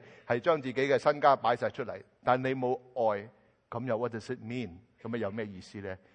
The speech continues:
有人話我冇咁多呢啲嘢，我又唔識講嘢，我又冇知識，我又冇有你咁信心，冇你咁多錢。不過我，我，我總係忠心嘅侍奉，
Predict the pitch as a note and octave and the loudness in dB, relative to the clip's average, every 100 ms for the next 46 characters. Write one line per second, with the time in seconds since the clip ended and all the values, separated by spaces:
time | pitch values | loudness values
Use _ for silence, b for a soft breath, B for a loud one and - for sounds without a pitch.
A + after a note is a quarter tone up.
0 | b - B2 A#2+ A2+ A2 C3 D3 D3+ D#3+ | b -2 0 2 2 4 4 4 4 4
1 | D3 F3 E3+ D#3+ D3 C#3 D3 D3+ C#3 G3 | 6 6 6 0 6 6 8 8 6 0
2 | G3+ D#3 F3+ D#3+ D#3 D#3 C#3+ D3 D#3+ F#3 | 6 6 8 6 6 8 8 6 2 -2
3 | F#3+ G#3 E3+ C#3+ D3 C#3 C#3+ D3+ D3 D3 | 2 2 6 6 6 6 6 6 4 -4
4 | C#3+ D3 E3+ D3+ C#3 C#3 C3 C#3 D3 - | -4 0 0 2 2 2 2 4 2 2
5 | A#2 B B B - F#3+ D#3 D#3+ - - | -10 B B B 8 8 8 2 -2 4
6 | D#3 D#3+ - D3+ D#3+ F#3+ D3 G3+ F3+ F#3 | 4 4 -4 -4 0 2 4 2 4 4
7 | D#3+ C3 - G#2+ G#2+ | 4 -2 -4 -6 -6